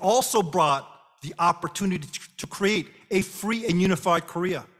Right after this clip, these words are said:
the Samil independence movement had longed for. U N mandated elections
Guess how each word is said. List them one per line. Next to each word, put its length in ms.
the 60
Samil 540
independence 540
movement 400
had 300
longed 480
for. 400
U 340
N 300
mandated 580
elections 500